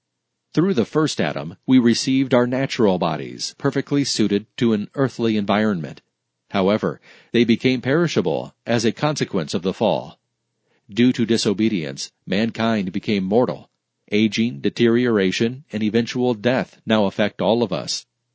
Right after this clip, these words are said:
From dust we came, and to dust we shall return. Our resurrection bodies, on the other hand, will be raised imperishable.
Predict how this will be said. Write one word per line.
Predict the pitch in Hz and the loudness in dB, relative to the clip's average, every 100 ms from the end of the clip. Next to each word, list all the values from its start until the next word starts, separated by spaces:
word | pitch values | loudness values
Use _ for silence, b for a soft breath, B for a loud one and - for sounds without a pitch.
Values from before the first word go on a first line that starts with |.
| _ _ | _ _
From | - 127 101 | 0 0 2
dust | 117 117 - | -2 0 0
we | 107 | 0
came, | - 113 131 147 | 0 -2 -2 -4
and | 90 87 | -4 -4
to | 92 | -2
dust | 92 90 - | -2 -2 -2
we | 107 | -2
shall | 90 82 | 0 0
return. | 104 - 76 55 62 - _ _ b b b - | 0 -2 -4 -4 -12 -20 _ _ b b b -4
Our | 127 | 2
resurrection | 123 170 165 147 147 123 | 4 2 2 0 0 -2
bodies, | 87 67 82 113 | -2 -4 -4 -2
on | 104 | -2
the | 98 | -2
other | 90 82 | -4 -4
hand, | 76 69 90 117 _ _ | -6 -8 -8 -10 _ _
will | 123 | 2
be | 113 110 | 4 2
raised | 101 107 120 117 - | 2 0 -2 -6 -8
imperishable. | 156 160 127 110 104 - 90 78 62 | -8 -4 0 2 2 0 -2 -2 -4